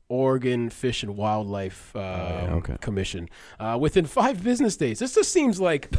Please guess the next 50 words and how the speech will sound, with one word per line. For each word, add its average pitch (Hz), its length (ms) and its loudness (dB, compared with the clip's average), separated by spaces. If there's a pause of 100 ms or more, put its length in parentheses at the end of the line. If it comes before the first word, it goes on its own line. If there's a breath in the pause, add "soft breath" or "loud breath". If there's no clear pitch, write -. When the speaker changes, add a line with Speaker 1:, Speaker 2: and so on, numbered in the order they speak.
(180)
Speaker 2:
<laughs> - 260 -20
It's - 100 -20
a 277 40 -10
lot 285 160 -6
of 151 60 0
Speaker 1:
it 156 40 2
just 220 140 4
Speaker 2:
regulations. 311 260 8
Speaker 1:
seems 359 160 8
a 262 60 8
lot 226 200 8
of 143 220 4
work. 226 480 4 (800)
Just 240 160 -6
to 226 80 -2
s-, - 200 -6
car-, 214 300 4
like, 170 200 4
s-, - 120 -12
uh, 165 420 2
to 269 100 2
s-, 294 140 2
Speaker 2:
Yes. 226 100 0
Speaker 1:
after 180 220 0
salvaging 151 520 0
a, - 340 -2
a, 127 40 -4
a 120 40 -4
dead 175 220 2
animal. 120 360 -2 (520)
Speaker 2:
Dude, 120 180 2
here's 139 220 0
the 120 80 -6
thing. - 320 -8
Speaker 1:
I 262 40 -10
wouldn't 302 120 -2
Speaker 2:
And 151 100 6
I'm 151 120 2
not, 202 220 6 (460 loud breath)
I'm 117 140 2
not 135 180 2
judging 127 460 4
anybody. 131 580 2 (640 soft breath)
If - 160 -4
you're 82 140 2
into 190 180 6
roadkill, 180 800 8 (220)
that's 110 240 -2
your 165 80 4
thing. 160 680 2